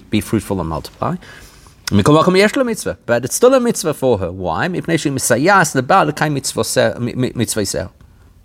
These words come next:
Because if not for the woman, the husband is unable to fulfill his mitzvah to be able to have children. והיינו, שכם שאי אפשר לבעל לקיים את המצווה, אלא על ידי האישה, there you have it. There's a critical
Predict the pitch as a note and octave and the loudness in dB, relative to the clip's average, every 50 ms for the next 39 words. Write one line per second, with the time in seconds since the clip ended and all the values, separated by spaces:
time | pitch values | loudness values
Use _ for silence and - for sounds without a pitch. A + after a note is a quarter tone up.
0 | _ _ - - - - - - - - G2+ - - E3 F3 G#3 F3 D3 C#3 C3+ | _ _ -20 -20 -20 -10 -10 -8 -2 -2 -2 2 4 4 6 6 6 6 4 2
1 | - - - - - - - - - - - _ _ _ _ _ - E3 F#3 G3 | 0 -6 -10 -16 -20 -20 -20 -20 -20 -20 -20 _ _ _ _ _ 4 6 6 6
2 | E3+ - - - - _ _ _ _ _ _ _ _ _ _ - - - A2+ A2+ | 6 4 -2 -10 -16 _ _ _ _ _ _ _ _ _ _ -20 -14 -4 -2 2
3 | C#3 D#3 E3+ E3+ - - B2 A#2+ A#2+ E3+ A3+ G#3 F#2+ B2 D3 - - _ G#2+ A2 | 4 4 2 2 2 0 2 4 4 4 2 2 -2 -6 -10 -12 -8 _ -2 2
4 | A2+ D3+ G3 G#3+ D3+ - G#2 G2+ A#2+ C3 - - - A2 C3+ C#3+ C#3+ B2+ A#2+ C3+ | 4 4 4 2 2 -2 -6 -8 -8 -10 -10 -6 -2 2 2 4 4 4 2 2
5 | C3 - A#2 A2+ G2+ - B2+ B2 G#2 A#2 F3 C4+ C4 D#3 A2+ F#2+ F2 - - F#2 | 0 -2 -4 -4 -2 0 0 2 4 4 4 4 4 2 0 -2 -4 -6 -8 -10
6 | F2 - - - G#2+ A#2 G#2 - G2+ G2 F#2 - - - F2+ F2+ - - - - | -10 -8 -8 -2 -2 -2 -2 -2 -4 -6 -6 -6 -6 -8 -10 -10 -12 -14 -18 -18
7 | - - - - - - A2 A2+ F#2+ G2 E2 D#2+ D#2+ G2 G#2 - - D#2 E2 E2 | -20 -20 -20 -18 -4 -2 0 0 2 0 0 -2 -4 -6 -8 -8 -8 -10 -10 -6
8 | - F#2 A#2+ E3 E3 - C#3 A#2 A2 A#2+ A2+ G#2+ - B2+ A#2 A#2 G2 - G2 A2 | -2 2 2 2 2 0 0 0 2 2 2 2 0 0 -2 -2 -4 -4 -4 -4
9 | B2+ - - - F2 - C3 A#2+ A2+ F#2+ F#2+ F#2+ F#2+ F2+ F#2 G#2 G#2 F#2 E2 D#2+ | -6 -4 -6 -8 -4 -2 0 2 2 2 2 0 0 2 2 4 4 4 2 0
10 | E2+ - G#2 A#2 B2+ B2 - E2+ F2+ F2 B2+ C#3 - - - - - - - - | -2 -2 -2 0 0 -2 -2 -4 -2 0 2 0 0 -2 -8 -16 -16 -6 -2 0
11 | G2+ F#2+ F#2 - - - C#3 D#3+ F3+ - C#3 B2 A#2 G#2 | 0 2 0 0 2 4 4 4 4 4 4 4 4 2